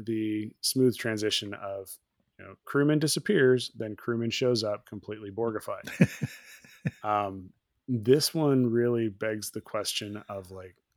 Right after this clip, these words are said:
Speaker 1: what do you think it feels like? It kinda, it reminds
Speaker 2: Yes.
Speaker 1: me of, uh, Angelica Houston as, uh, um, Morticia Addams when she's
Speaker 2: <laughs>
Speaker 1: talking to the little girl and she's like,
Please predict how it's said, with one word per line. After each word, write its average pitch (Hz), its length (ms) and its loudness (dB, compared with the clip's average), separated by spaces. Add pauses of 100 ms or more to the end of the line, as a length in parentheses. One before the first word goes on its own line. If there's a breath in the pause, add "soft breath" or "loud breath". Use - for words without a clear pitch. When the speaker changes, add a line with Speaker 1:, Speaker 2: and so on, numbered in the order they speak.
(280)
Speaker 1:
what 104 220 -8
do 104 60 -4
you 98 60 -6
think 104 160 -8
it 98 80 -14
feels 104 260 -8
like? 98 200 -14 (840)
It 127 140 -6
kinda, 165 260 4 (180)
it 131 120 0
reminds 123 400 4
Speaker 2:
Yes. 151 120 4
Speaker 1:
me 120 60 2
of, 101 160 -6
uh, 98 280 -4 (220)
Angelica 113 460 -4
Houston 98 540 -8 (100)
as, 98 400 -6
uh, 90 720 -12
um, 90 300 -16 (480)
Morticia 104 360 -4
Addams 95 440 -8 (560)
when 110 120 -10
she's 104 420 2
Speaker 2:
<laughs> - 180 0
Speaker 1:
talking 107 460 -2
to 98 440 -2
the 101 60 -10
little 104 240 -2
girl 98 400 0
and 92 100 -6
she's 98 260 -6
like, 98 160 -6